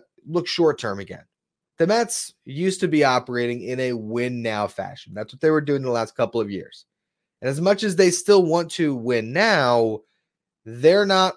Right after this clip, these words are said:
all in to win now. That's what the trade deadline was about.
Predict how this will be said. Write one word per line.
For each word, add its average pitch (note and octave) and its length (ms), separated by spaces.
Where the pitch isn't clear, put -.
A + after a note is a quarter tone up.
all D3+ 340
in E3+ 340
to A#2+ 180
win G#2+ 240
now. F#2 200
That's C#3 260
what D#3+ 160
the E3 80
trade C3+ 300
deadline B2+ 380
was C#3 120
about. E3+ 360